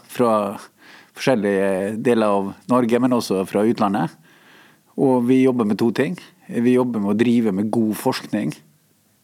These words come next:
om ting som er viktig for norsk utenrikspolitikk. Og så i tillegg så har vi et mandat med å bidra til å opplyse offentligheten og beslutningstakere om saker. Så et, så jeg mener, vi driver med høy kvalitet,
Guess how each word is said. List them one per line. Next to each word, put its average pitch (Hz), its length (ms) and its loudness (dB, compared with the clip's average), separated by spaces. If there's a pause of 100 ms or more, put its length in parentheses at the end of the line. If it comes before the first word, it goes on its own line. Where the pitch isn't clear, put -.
(120)
om 113 240 0
ting 110 260 -2
som 107 160 -4
er 107 100 0
viktig - 280 -6
for 101 80 -6
norsk 104 180 -2
utenrikspolitikk. 113 800 -2 (640)
Og 160 80 -4
så 160 60 2
i 151 40 2
tillegg 143 320 0
så 120 120 0
har 123 80 2
vi 110 80 2
et 101 60 0
mandat 107 400 0
med 101 140 -2
å - 20 -2
bidra 107 380 0
til 98 160 -2
å 147 140 0
opplyse 92 520 -4
offentligheten 95 760 -4
og 98 80 -2
beslutningstakere 95 920 -2 (560)
om 98 400 0 (220)
saker. - 320 -2
Så 180 260 0
et, 156 140 0 (260)
så 143 140 -2
jeg 139 40 2
mener, 139 440 2
vi 160 220 0
driver 139 280 2
med 113 240 0 (800)
høy 135 240 2
kvalitet, 127 580 0